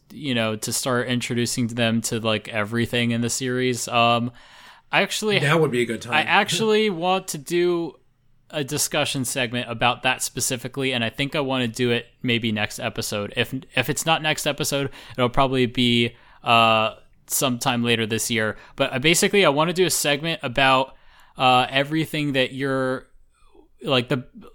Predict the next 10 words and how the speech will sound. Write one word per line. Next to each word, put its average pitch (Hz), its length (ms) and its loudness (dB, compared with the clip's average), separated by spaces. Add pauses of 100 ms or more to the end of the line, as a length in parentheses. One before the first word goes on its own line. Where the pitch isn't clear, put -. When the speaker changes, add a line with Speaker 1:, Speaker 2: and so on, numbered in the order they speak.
Speaker 1:
like, 135 120 0
a, 127 520 2
a 131 100 -4
dummy's 180 480 4
guide 160 360 2
to 147 200 0
what 147 340 2
should 190 280 2
I 175 100 4
play, 156 720 0